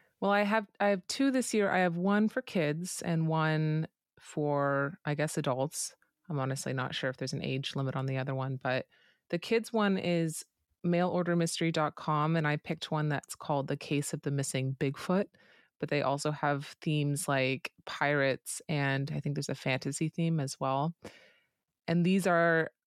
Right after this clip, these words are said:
I'm not sure how it works for the kids one, but I think parents might order all of them and then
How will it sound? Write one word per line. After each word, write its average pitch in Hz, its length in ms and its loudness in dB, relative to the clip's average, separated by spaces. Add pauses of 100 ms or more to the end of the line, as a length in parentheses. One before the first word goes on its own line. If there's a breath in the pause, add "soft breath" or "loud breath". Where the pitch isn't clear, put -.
(400)
I'm - 100 2
not 208 160 2
sure - 140 0
how 254 160 2
it 254 80 0
works 214 220 0
for 214 80 -2
the 185 80 0
kids 175 340 -2
one, 151 220 2
but 151 120 -2
I 151 120 -2
think 185 440 0 (340)
parents 190 460 2
might 165 280 0
order 156 340 2
all 165 140 0
of 165 100 -2
them 165 220 2
and 156 80 2
then 143 180 0